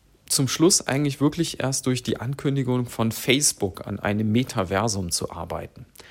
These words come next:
Facebook ist ja nun mal eine der größten Firmen der Welt, hat eine der größten Nutzerbasen der Welt. Milliarden von Leute sind bei Facebook, Instagram und Co. angemeldet. Und wenn die jetzt an einem Metaversum arbeiten, dann horcht natürlich jeder auf.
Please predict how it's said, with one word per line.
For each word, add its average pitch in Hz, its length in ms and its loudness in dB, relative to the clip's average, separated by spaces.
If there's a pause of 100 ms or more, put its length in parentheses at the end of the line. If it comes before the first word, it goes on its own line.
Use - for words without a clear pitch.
(200)
Facebook - 480 2
ist - 140 4
ja 147 80 6
nun 135 140 2
mal 127 100 2
eine 123 240 2
der 117 140 4
größten 127 500 4
Firmen 123 340 4
der 107 140 4
Welt, 131 340 2
hat 120 260 -4
eine 123 200 2
der 113 140 0
größten 131 580 2
Nutzerbasen 117 720 0
der 104 160 0
Welt. 127 400 4
Milliarden 123 680 0
von 120 200 -2
Leute 127 300 2
sind 113 220 0
bei 107 100 -2
Facebook, - 560 -2
Instagram 113 540 0
und 113 160 -4
Co. 123 180 0
angemeldet. 123 720 -2 (760)
Und 123 240 2
wenn 127 140 4
die 127 120 -2
jetzt - 240 0
an 120 80 -2
einem 113 320 0
Metaversum 120 840 0
arbeiten, 92 600 -4
dann 113 260 -2
horcht 123 280 0
natürlich 107 360 0
jeder 92 280 -2
auf. - 320 -12